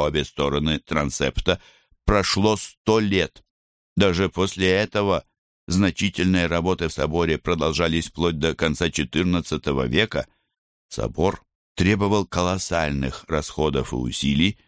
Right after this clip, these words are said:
но они вполне соответствовали значению Нотр-Дам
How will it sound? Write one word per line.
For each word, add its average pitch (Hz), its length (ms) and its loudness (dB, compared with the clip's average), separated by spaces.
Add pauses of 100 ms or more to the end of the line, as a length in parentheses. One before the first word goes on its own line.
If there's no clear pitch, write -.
(340)
но 67 140 0
они 71 220 2
вполне 85 520 0
соответствовали 80 840 -2
значению 80 760 0
Нотр-Дам 78 880 0